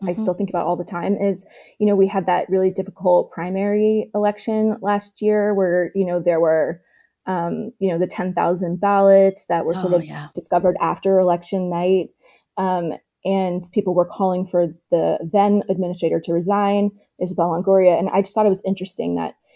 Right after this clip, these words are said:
Speaker 1: you know, a press release went out that was, like, from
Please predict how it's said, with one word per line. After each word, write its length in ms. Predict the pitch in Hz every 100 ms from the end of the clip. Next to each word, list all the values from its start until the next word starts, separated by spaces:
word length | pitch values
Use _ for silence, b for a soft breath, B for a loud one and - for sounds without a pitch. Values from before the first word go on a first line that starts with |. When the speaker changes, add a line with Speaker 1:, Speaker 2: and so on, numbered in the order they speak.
| B
Speaker 1:
you 120 | 190 180
know, 80 |
a 80 | -
press 320 | 170 190 190
release 260 | 190 170 165
went 160 | 175 165
out 280 | 165 151
that 120 | 170 -
was, 160 | 165
like, 220 | - - - _ _ _ _ -
from 380 | 190 165 175